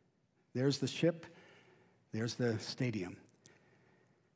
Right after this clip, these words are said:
Why does he speak in these words? You don't see Jesus using these words anywhere else in the New Testament. You hear doulos and other words for servant or slave, but not hupsotho, not gladiator,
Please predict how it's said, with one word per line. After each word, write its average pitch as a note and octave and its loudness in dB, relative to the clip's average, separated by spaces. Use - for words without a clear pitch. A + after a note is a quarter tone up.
Why A3 6
does G#3 6
he F#3+ 6
speak F3+ 4
in C#3 10
these B2+ 4
words? A2+ -4
You F#3+ 2
don't G#3+ 8
see G3 6
Jesus D3 4
using E3+ 6
these D3 6
words C#3 4
anywhere F3 8
else D#3+ 4
in D#3 8
the C#3 8
New C3 8
Testament. - -6
You D3 6
hear C#3+ 8
doulos C#3 4
and G2+ 2
other D3 6
words C#3+ 6
for D3 2
servant C#3 4
or C3+ 2
slave, B2+ 2
but A2+ -2
not C3+ 2
hupsotho, D3 2
not D3 6
gladiator, C3+ 0